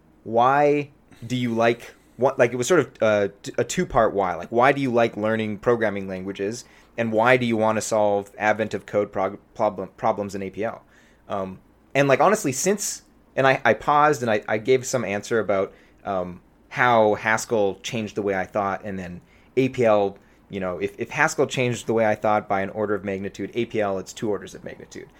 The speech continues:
But, like, I've, I've really been trying to, like, reflect on, like, why, why do I get so, um, so excited about, like, learning things? Like, it's, it's actually, like, it's a very good question, because you'd think after a certain period of time, like,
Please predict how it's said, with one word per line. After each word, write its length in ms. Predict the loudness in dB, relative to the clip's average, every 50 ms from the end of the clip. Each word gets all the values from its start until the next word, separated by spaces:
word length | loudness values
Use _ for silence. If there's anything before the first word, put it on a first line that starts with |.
| _ _ _ _
But, 120 | 0 2 2
like, 160 | 4 6 6
I've, 160 | 4 4 4 0
I've 220 | 2 2 2 2 2
really 300 | 8 8 8 8 8 2
been 300 | 2 2 0 0 -4 -8 -12 0
trying 160 | 2 4 4
to, 60 | 4
like, 140 | 2 2 0
reflect 520 | -4 -6 -6 -2 0 0 0 0 -4 -20 _ _ _ _ _ _ -2
on, 380 | -2 0 0 -2 -4 -8 -12 -14 _ _ _ _ _ _ _ _ _ _ _ _ _ _ -14 -8
like, 160 | -8 -8 -8
why, 320 | -6 -2 2 2 2 2 0
why 340 | 0 2 2 4 4 4 2
do 240 | 2 0 0 2 4
I 140 | 4 2
get 240 | 4 2 2 0 0
so, 500 | -4 -4 -2 -2 0 0 -2 -2 -4 -6 -10 _ _ _ _ _ _
um, 400 | -6 -6 -4 -4 -6 -8 -12 -16 -20 _ _ _ _ _
so 260 | -6 2 4 4 4
excited 540 | 4 2 0 0 2 2 2 0 -6 -14 -18 _ _
about, 400 | -8 -2 0 0 0 0 -2 -4 _
like, 160 | -10 -6 -2
learning 260 | 0 0 0 0 -2
things? 300 | -6 -12 -18 -16 -8 -4
Like, 140 | -4 -2 -2
it's, 400 | -2 -6 -6 -12 -10 -12 -14 -16 _ _ _ _ _ _ _ _
it's 120 | -2 0
actually, 260 | 0 0 0 0 2 2
like, 160 | 2 2 0
it's 100 | -4 -4
a 60 | 2
very 180 | 4 4 4 4
good 180 | 2 -2 -4
question, 440 | 0 0 0 0 0 -6 -12 -12 -12
because 520 | -12 -8 -2 -2 -2 -2 -2 -6 -12 -16 _ _ _ _ _ _ _
you'd 200 | -6 -6 -6 -6
think 260 | 0 0 0 2 4
after 240 | 2 0 2 2 -2
a 60 | -2
certain 260 | -2 -2 -6 -6 -6 -4
period 240 | -2 -2 -2 -2
of 80 | -4 -8
time, 360 | -6 -6 -4 -4 -4 -4 -6
like, 240 | -8 -10 -10 -12 _